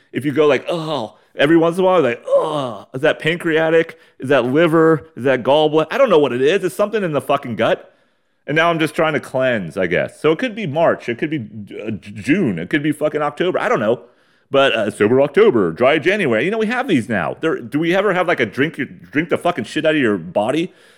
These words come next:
Uh, the, like, uh, go raisin dry in your body? Like, just get your organs down to a fucking raisin, uh, dryness. Like a, like a, like a, like a sat-, oh, not saturated, like a, uh, what is it called? When you, when you take shit out.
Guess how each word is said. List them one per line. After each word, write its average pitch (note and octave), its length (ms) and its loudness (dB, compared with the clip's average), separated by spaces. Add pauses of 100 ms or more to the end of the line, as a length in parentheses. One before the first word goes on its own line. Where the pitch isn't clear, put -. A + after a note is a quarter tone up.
(160)
Uh, A2 520 0
the, A#2 240 -4
like, A2+ 240 -4
uh, G#2 300 -8
go C#3 420 2
raisin C3+ 420 2
dry A#2 380 0
in D#3 80 -2
your C#3 100 0
body? A#2 260 2
Like, A2+ 200 0
just D3+ 120 -4
get G3 120 2
your F#3 140 4
organs C3 520 2
down G#2+ 280 0
to G2 80 2
a F2 60 -2
fucking F#2+ 520 -4
raisin, C#3+ 580 0 (380)
uh, A2 220 -2
dryness. G#2 720 -2 (320)
Like G2+ 140 -2
a, G2+ 80 2
like F#2+ 180 -2
a, G2 160 0
like G2 160 -2
a, F#2 160 -6 (180)
like G2+ 180 -8
a F#2+ 280 -10
sat-, - 440 -6
oh, F2+ 120 -6
not G2+ 180 -10
saturated, D#2 580 -6 (200)
like G#2 160 -4
a, E2 300 0 (340)
uh, G2 80 -6
what A#2+ 140 -6
is G2 60 -4
it C#2+ 140 -10
called? G2+ 360 -6
When A2 120 -6
you, G2 80 -2
when G2 180 -4
you G2 100 -4 (120)
take - 180 -8
shit C3 200 -2
out. C3+ 260 -2